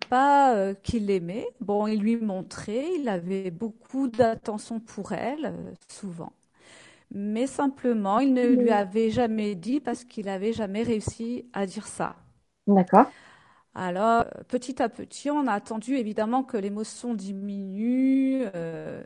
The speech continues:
Speaker 1: et puis on a continué. Donc là, je lui ai dit, bon, je la connaissais déjà, puisque depuis trois ans, nous faisions des soins énergétiques ensemble.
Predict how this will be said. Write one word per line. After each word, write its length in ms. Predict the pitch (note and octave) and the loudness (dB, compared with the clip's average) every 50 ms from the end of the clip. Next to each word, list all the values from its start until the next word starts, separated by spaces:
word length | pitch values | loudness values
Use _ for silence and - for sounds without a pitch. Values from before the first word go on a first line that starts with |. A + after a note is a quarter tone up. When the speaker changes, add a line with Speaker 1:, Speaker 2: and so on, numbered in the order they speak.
| - - - | -18 -12 -10
Speaker 1:
et 80 | G3 | -10
puis 380 | G3 F#3 - _ - - D4 D#4 | -10 -10 -14 _ -8 -4 -4 -2
on 100 | C#4 B3+ | 0 0
a 100 | A#3+ A3+ | -2 -2
continué. 800 | A#3+ - C#4 C4 - - - - - B3 A#3 A3 G#3 D#3 - - - _ _ - | -4 -4 -6 -6 -6 -8 -16 -10 -8 -6 -4 -4 -4 -6 -8 -10 -14 _ _ -14
Donc 260 | - F#3 F#3 F3 - - - | -12 -12 -12 -12 -14 -10 -4
là, 180 | A#3 - C#4 | -2 0 0
je 120 | C#4 - - | -2 -2 -4
lui 100 | G#3 G3 | -6 -6
ai 60 | G3 | -8
dit, 340 | F3 F3+ G3 A#3+ C4 D4 E4+ - _ - | -8 -10 -8 -8 -8 -8 -10 -12 _ -8
bon, 120 | G3 G3+ | -6 -6
je 140 | G3+ G3+ B3 | -4 -2 -2
la 140 | B3+ A#3 A#3+ | 0 0 -2
connaissais 580 | A#3 A#3+ - D4 C4+ C4 C4 B3+ - - C4 B3 | -2 -2 0 2 2 2 2 0 0 -2 -2 -2
déjà, 460 | G#3 A#3 A3 G3+ - G3+ G3+ B3+ D#4+ - | 0 -2 0 2 2 2 2 0 -2 -4
puisque 280 | - C#4+ - - - B3+ | -8 -8 -10 -6 -4 -4
depuis 340 | G#3 A#3 A3+ A#3 - - | -4 -4 -6 -6 -10 -16
trois 380 | - - - - A#3+ A#3+ A3 A#3 | -18 -6 0 0 2 2 2 0
ans, 260 | A#3+ B3 C#4 D4+ D#4 D4+ - _ _ _ _ _ - | 0 0 0 0 -2 -4 -10 _ _ _ _ _ -14
nous 60 | A3+ | -14
faisions 380 | A3 - - A#3+ G#3+ A3 B3+ C4+ | -12 -8 -8 -8 -6 -4 -4 -4
des 120 | B3 B3 | -4 -4
soins 280 | A#3 - - B3+ B3 A#3+ | -6 -4 -4 -4 -2 -2
énergétiques 500 | A#3 A3 A3 A#3 G#3+ A3 - G#3+ - - | -2 -2 -4 -4 -6 -6 -10 -12 -10 -10
ensemble. 580 | F3+ E3+ - - A3+ A#3+ C4 C4+ C#4 C#4+ C4+ | -12 -12 -8 -4 -2 0 2 2 2 0 -2